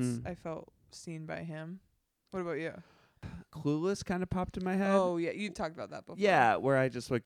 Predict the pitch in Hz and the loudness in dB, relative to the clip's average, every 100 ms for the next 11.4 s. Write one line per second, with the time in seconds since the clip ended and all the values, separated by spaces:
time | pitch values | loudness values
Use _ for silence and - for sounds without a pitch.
0 | - 135 165 - 165 135 123 120 - 120 | 4 4 6 6 4 4 4 2 2 0
1 | 113 - 104 110 - 98 101 101 101 101 | 0 0 0 0 -2 -2 -2 -2 -4 -4
2 | 107 - 98 101 104 101 104 104 101 98 | -8 -8 -10 -8 -10 -10 -8 -8 -8 -10
3 | 110 104 104 - - 107 107 - 117 107 | -8 -8 -10 -12 -8 -6 -6 -6 -4 -2
4 | 113 110 107 - 110 104 113 113 117 113 | -2 -4 -4 -4 -4 -4 -6 -6 -8 -12
5 | 190 180 117 113 - _ _ _ _ _ | -4 -2 -2 -4 -6 _ _ _ _ _
6 | - 120 120 120 113 104 113 110 - 110 | -6 -4 -2 -2 -4 -4 -4 -4 -6 -6
7 | 113 80 110 110 101 - 101 101 101 90 | -6 -6 -8 -6 -6 -4 -2 0 0 -4
8 | - _ 85 98 104 104 110 - _ _ | -6 _ -8 -6 -6 -8 -14 -20 _ _
9 | 117 117 110 123 - - 120 127 135 - | -2 0 2 2 0 -4 -4 -4 -6 -2
10 | 185 - _ _ _ _ _ - 123 113 | -2 -2 _ _ _ _ _ -2 0 2
11 | 110 107 113 127 | 0 -2 -6 -10